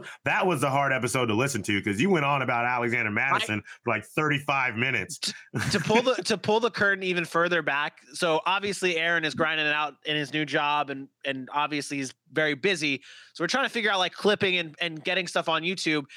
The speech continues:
Speaker 2: And they're like, I'm looking back through the show just so I can see, like, hey, let him know, like, what parts he can clip.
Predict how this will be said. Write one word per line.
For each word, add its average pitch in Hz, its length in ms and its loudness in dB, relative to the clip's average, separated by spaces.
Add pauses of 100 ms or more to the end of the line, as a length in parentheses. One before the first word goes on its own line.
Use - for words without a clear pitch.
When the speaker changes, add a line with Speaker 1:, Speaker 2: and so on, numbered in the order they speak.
(340)
Speaker 2:
And 180 140 -2
they're 196 100 4
like, 190 200 0
I'm 190 100 -2
looking 277 240 0
back 202 280 -2
through 196 100 -10
the 185 100 2
show 185 300 2
just 175 240 0
so 190 80 4
I 170 80 2
can 160 100 -4
see, 175 220 0
like, 160 160 0
hey, 165 240 0
let 170 160 2
him 165 100 -2
know, 165 220 0
like, 151 200 0
what 170 160 0
parts 160 300 0
he 170 80 0
can 147 160 -4
clip. 170 260 0